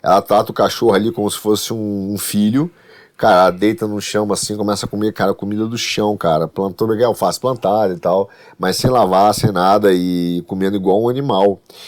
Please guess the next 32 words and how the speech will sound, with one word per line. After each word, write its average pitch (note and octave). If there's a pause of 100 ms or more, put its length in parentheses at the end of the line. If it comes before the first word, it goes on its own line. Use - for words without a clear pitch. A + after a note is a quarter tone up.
(220)
E F#2
aí G2
vem A#2
a -
Angélica, G#2
ah, B2
e G#2+
tal, G#2+
é, F2+
não G2+
tá G2+
bem. F2+
É A2+
um D3
negócio, C#3
cara, A#2+
que -
é -
muito C3
deprimente. G#2 (360)
E A2
ela C3
realmente, B2+
cara, F2+
a F2+
Xuxa, G#2+ (540)
eu G#2
vou A2+
te -
falar, G#2+
o G2+
feminismo G#2+